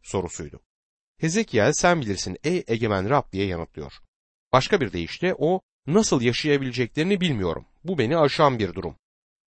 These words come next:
Bu kuru kemiklerin yaşayıp yaşamayacağını yalnızca sen bilirsin." demektedir. Hezekiel otuz yedinci bölüm dördüncü ayette bunun üzerine,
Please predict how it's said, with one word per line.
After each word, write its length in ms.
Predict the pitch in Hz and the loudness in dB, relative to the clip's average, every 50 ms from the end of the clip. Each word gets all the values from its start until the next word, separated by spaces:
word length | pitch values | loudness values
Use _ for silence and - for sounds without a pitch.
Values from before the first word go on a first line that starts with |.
| - | -8
Bu 140 | - 202 214 | -6 -4 -4
kuru 180 | - 196 190 185 | -2 -2 -2 -2
kemiklerin 500 | - 165 139 117 104 - 107 107 131 160 | 0 0 0 0 -2 -2 -2 0 0 2
yaşayıp 400 | 147 131 - - 151 170 170 - | 0 0 0 0 -4 -4 -2 0
yaşamayacağını 720 | 156 147 - 185 156 123 98 92 82 - 95 98 131 175 | 0 0 2 0 0 0 -2 -4 -4 -4 -2 -2 0 2
yalnızca 440 | 190 185 170 147 123 110 104 143 170 | 4 4 4 4 4 0 0 -2 0
sen 260 | - - 143 120 101 | 4 4 4 4 4
bilirsin." 360 | 90 82 85 - - - 98 | 2 -4 -4 -6 -6 -6 -4
demektedir. 560 | 92 92 90 85 - - 78 71 71 - - _ _ _ _ _ _ _ _ _ _ _ _ _ _ _ _ _ | -4 -2 -4 -4 -6 -6 -8 -8 -8 -14 -16 _ _ _ _ _ _ _ _ _ _ _ _ _ _ _ _ _
Hezekiel 420 | - 131 143 202 214 - 202 185 175 | 0 2 4 4 4 6 4 4 4
otuz 220 | 170 - - 160 | 4 -2 -2 -2
yedinci 320 | 160 156 160 170 160 175 156 | 0 2 2 0 0 0 2
bölüm 180 | 135 117 101 | 2 2 2
dördüncü 380 | 104 110 110 113 120 120 123 139 | 2 2 2 2 0 0 0 2
ayette 360 | 117 107 101 - - 107 110 | 2 2 0 0 -2 -2 0
bunun 180 | 139 170 190 180 | 0 2 2 2
üzerine, 440 | 135 110 104 85 80 80 85 101 | 2 0 0 -2 -2 -4 -6 -8